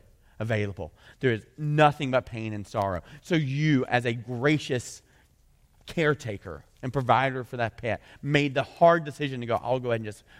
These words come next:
wipe this. I will, mm, take them out of their misery."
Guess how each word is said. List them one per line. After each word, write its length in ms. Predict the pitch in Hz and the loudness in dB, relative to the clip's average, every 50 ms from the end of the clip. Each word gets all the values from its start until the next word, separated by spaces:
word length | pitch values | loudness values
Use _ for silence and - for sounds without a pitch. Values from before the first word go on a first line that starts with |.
| - _ - | -18 _ -10
wipe 520 | 123 113 107 120 127 127 131 123 - - - - - - _ | -8 -2 0 2 2 2 0 -4 -8 -14 -20 -20 -20 -16 _
this. 260 | 120 117 107 - - | -4 -4 -4 -4 -4
I 120 | - 131 123 | -4 -2 -2
will, 120 | 123 117 | -2 -2
mm, 500 | 123 135 131 139 147 143 139 131 120 - | -6 -8 -10 -10 -12 -12 -12 -12 -14 -16
take 320 | - - 160 156 143 135 - | -8 -6 -4 -4 -4 -4 -4
them 180 | 139 120 107 - | -6 -4 -4 -2
out 220 | 110 110 117 120 | -2 -2 -2 -2
of 200 | 113 101 - - | -4 -6 -10 -10
their 260 | 107 113 101 101 107 - | -10 -8 -8 -8 -8 -8
misery." 480 | - 113 123 123 113 110 90 85 - | -4 -4 -2 -2 -4 -6 -10 -10 -14